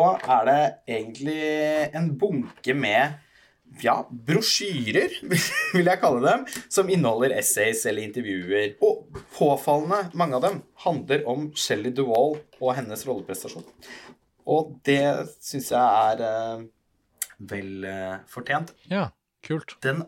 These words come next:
Speaker 1: andre utgivelsen er vesentlig mer spesiell,
Speaker 2: <laughs>
Speaker 1: selv om den
Speaker 2: Hvor skal
Speaker 1: også
Speaker 2: du starte?
Speaker 1: Ja, hvor skal jeg begynne? Nei, jeg tenker at, eh, vi,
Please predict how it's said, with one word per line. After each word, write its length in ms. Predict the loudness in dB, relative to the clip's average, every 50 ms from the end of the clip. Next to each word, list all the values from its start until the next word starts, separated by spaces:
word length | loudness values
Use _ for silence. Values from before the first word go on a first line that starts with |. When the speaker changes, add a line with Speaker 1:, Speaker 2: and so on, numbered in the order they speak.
| -12 _ _
Speaker 1:
andre 680 | -2 -2 0 0 -2 -4 -6 -10 -8 -2 0 0 0 0
utgivelsen 680 | -2 -8 -10 -8 -8 -8 -8 -8 -10 -12 -12 -14 -14 -14
er 240 | -8 -2 -2 0 0
vesentlig 640 | 0 -2 -4 -6 -8 -10 -12 -12 -12 -8 -6 -6 -4
mer 300 | -4 -4 -4 -4 -6 -8 -12 _ _ -20 -4 0 0 0 0
spesiell, 640 | -4 -8 -4 0 0 2 4 6 6 6 4 2 0 -2 -4 0
Speaker 2:
<laughs> 160 | 0 2 2
Speaker 1:
selv 160 | 2 2 2
om 100 | 2 2
den 100 | 4 4
Speaker 2:
Hvor 120 | 4 4
skal 160 | 4 2 2 4
Speaker 1:
også 80 | 6
Speaker 2:
du 80 | 6 4
starte? 540 | 4 2 0 2 2 2 0 0 _ -4 -4 -2 0 0
Speaker 1:
Ja, 220 | 2 4 4 4
hvor 120 | 4 2 0
skal 160 | 0 -2 -2
jeg 80 | 0
begynne? 200 | 0 0 -2 2
Nei, 140 | 2 2 2 4
jeg 180 | 4 2 0 0
tenker 320 | -4 -8 -8 -6 -8 -8
at, 120 | -8 -8 -8
eh, 140 | -8 -8 -8
vi, 160 | -8 -10 -12